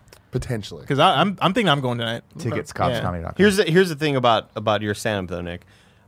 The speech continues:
Speaker 4: Wh-, when you, when it's you trying to get people into it and you bomb and it's quiet, that's, like, gotta be way worse than when you're trying to get people into club music and whether people are booing and cheering, you can't hear them anyway 'cause
Speaker 3: Well,
Speaker 4: it's loud as hell.
Speaker 3: you know what I think the difference is, is that you can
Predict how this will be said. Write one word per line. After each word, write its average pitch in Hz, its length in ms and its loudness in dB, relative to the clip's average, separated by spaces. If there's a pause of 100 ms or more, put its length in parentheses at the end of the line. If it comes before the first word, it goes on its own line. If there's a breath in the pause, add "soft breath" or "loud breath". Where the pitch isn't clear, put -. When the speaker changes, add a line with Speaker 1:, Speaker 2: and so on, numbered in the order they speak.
Speaker 4:
Wh-, 120 300 -4
when 117 380 0
you, 131 580 2
when 123 180 2
it's 117 160 -4
you 139 140 0
trying 135 240 0
to 131 60 0
get 123 160 -2
people 123 260 -4
into 127 240 0
it 131 80 0
and 110 100 -4
you 101 80 -2
bomb 113 340 2
and 98 80 -4
it's 95 140 -8
quiet, 117 480 2
that's, 107 280 -4
like, 101 160 -2
gotta 98 200 -2
be 98 140 -6
way 98 240 -2
worse 92 380 -4
than 95 380 -4 (360 soft breath)
when 120 140 -4
you're 120 80 -2
trying 151 160 2
to 135 40 -2
get 127 140 0
people 123 300 -2
into 113 280 -2
club 117 300 0
music 95 500 -4
and 98 400 0 (760 soft breath)
whether 135 340 2
people 139 360 -2
are 127 60 2
booing 120 460 0
and 104 100 -2
cheering, 127 340 2
you 113 120 -2
can't 120 240 0
hear 131 120 2
them 113 140 0
anyway 90 400 -2
'cause 139 100 2
Speaker 3:
Well, 147 140 8
Speaker 4:
it's 127 120 -2
loud 113 320 4
as 98 140 -2
hell. 95 260 -2
Speaker 3:
you 147 120 0
know 165 100 4
what 165 80 6
I 143 60 6
think 127 220 -2
the 110 80 -2
difference 101 500 -2
is, 95 360 -4
is 92 260 -6
that 98 260 0
you 120 160 -4
can 139 320 -2